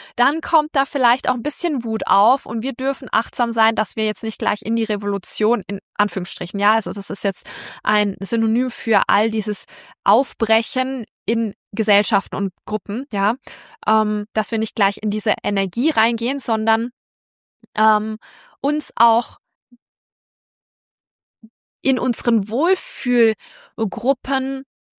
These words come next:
das können Freundschaften sein, das können Teams sein, das kann Familie sein, m-, Gruppen, die auf Loyalität und Vertrauen aufbauen, dass wir uns darin wiederfinden und für diese Menschen da sind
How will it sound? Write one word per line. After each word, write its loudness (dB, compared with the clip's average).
das -6
können 0
Freundschaften 0
sein, 0
das -8
können -4
Teams -2
sein, 2
das -6
kann 0
Familie -2
sein, 2
m-, -6
Gruppen, 0
die -2
auf 0
Loyalität 2
und -8
Vertrauen 2
aufbauen, -2
dass -6
wir -6
uns -10
darin 2
wiederfinden -2
und -8
für -4
diese -2
Menschen -2
da 4
sind -2